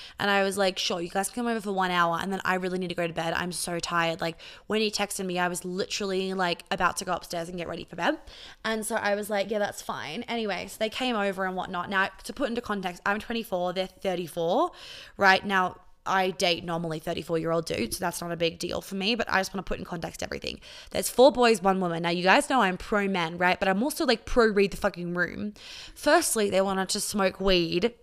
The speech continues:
'cause weed's, um, legal here, um, on the balcony. And I was a bit like, at first I was like, "No." And you guys have, you guys know I have no problem drawing boundaries. I was like, "No, like, I don't want the house to smell like weed, and, like, you can't smoke here. It's, like, a no smoking thing."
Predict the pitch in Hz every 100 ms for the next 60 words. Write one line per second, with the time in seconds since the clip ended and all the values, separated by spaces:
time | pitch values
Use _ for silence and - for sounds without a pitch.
0 | - 196 180 170 175 - - 185 175 165
1 | 165 170 - - _ _ _ - 185 170
2 | 165 170 202 - - - - 208 214 208
3 | 190 190 - 208 202 208 226 214 190 196
4 | 208 233 320 220 - 208 196 202 - 208
5 | 302 - 202 202 196 180 185 185 180 135
6 | 269 349 349 202 196 190 190 196 - -
7 | 208 208 208 196 180 185 180 196 185 175
8 | 175 175 170 175 - 202 202 196 254 285
9 | 311 294 294 294 - - - - 226 -
10 | 208 208 202 185 190 - 185 175 - 262
11 | 247 226 - 190 180 - 180 180 - 180
12 | 175 - 175 - - 190 185 175 170 185
13 | 175 170 - - 208 208